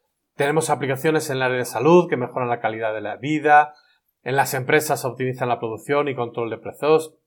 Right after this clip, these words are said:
procesos y va a mejorar la toma de decisiones. Otro de las áreas donde se está aplicando la transformación digital es en las Smart Cities.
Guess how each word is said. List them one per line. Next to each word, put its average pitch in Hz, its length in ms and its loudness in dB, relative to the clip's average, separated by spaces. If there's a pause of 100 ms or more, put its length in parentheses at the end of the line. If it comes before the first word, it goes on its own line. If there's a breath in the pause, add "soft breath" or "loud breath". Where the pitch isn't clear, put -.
(560)
procesos 170 680 2 (460 soft breath)
y 170 520 2 (200)
va 151 120 10
a - 20 6
mejorar 156 520 6
la 147 160 2
toma 135 300 0
de 120 100 0
decisiones. 107 920 -14 (500)
Otro 170 400 8
de 165 60 6
las 156 240 6
áreas 180 360 6
donde 135 800 -4 (600)
se - 180 -4
está 139 180 4
aplicando 147 500 2
la 135 140 2
transformación 127 600 -4
digital 135 580 4
es 160 100 -8
en 147 80 -6
las 127 140 -6
Smart 127 340 -2
Cities. 165 640 -6